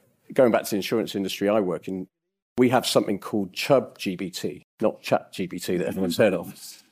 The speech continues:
And it is amazing. And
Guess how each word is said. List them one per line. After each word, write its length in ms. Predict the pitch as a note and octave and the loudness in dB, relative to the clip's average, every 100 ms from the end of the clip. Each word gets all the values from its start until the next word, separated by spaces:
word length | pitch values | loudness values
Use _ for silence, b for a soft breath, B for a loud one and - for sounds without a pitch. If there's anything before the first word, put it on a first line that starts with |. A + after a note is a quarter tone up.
| _ _ _ _ _ | _ _ _ _ _
And 320 | C3 A#2+ B2 A#2+ - - _ _ | -2 2 0 -2 -6 -14 _ _
it 100 | C#3+ | 4
is 120 | C#3+ C3+ | 6 8
amazing. 540 | B2+ F#3 F3 D#2 - _ _ _ - - _ _ _ | 6 4 2 -2 -8 _ _ _ -20 -20 _ _ _
And 420 | A2 A2 A2 - | 0 2 2 0